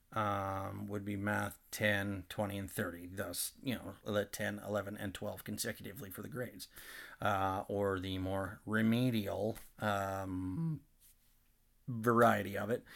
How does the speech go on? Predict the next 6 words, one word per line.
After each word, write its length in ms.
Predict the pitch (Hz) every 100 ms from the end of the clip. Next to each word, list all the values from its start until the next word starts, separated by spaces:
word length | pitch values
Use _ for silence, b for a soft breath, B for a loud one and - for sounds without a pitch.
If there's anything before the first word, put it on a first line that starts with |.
| B B -
which 220 | 107 -
were 80 | 104
thirteen, 640 | - 110 - 107 104 104 -
twenty-three, 680 | - 107 104 107 104 104 -
and 220 | 104 98
thirty-three, 960 | - 120 110 101 - 101 101 101 110